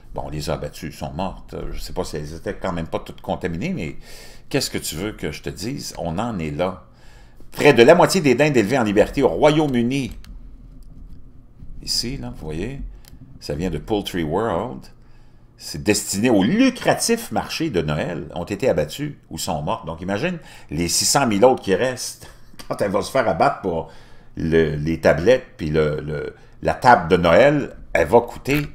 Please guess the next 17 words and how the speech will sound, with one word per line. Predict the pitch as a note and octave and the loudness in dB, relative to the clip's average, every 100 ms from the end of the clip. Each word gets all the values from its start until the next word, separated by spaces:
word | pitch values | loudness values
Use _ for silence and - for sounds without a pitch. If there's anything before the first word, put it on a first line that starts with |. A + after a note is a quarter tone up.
| - | -10
très, | A2+ B2+ | -4 -4
très | - E2+ | -4 -6
cher. | - D#2+ D2+ C#2+ - - - - | -4 -8 -8 -12 -18 -20 -18 -6
Très, | A2+ B2+ B2+ - - - | -4 -4 -6 -14 -20 -6
très | F2+ | -4
cher. | D#2+ - C#2+ C2+ - - - - - - - - - | -4 -2 -4 -6 -14 -20 -20 -20 -20 -20 -20 -20 -18
Je | - E2+ | -10 -6
ne | |
sais | - - D2+ | -4 -4 0
pas | D3+ | 0
comment | E3+ D3 D3+ | 2 2 2
ça | D3+ | 0
va | C3+ | -2
se | - | -2
terminer, | C#3+ B2 A#2 B2 D3+ | -2 -2 -2 -2 -4
chers | C#3+ A#2+ G#2+ | -4 -4 -4
amis, | G#2+ B2+ | -4 -6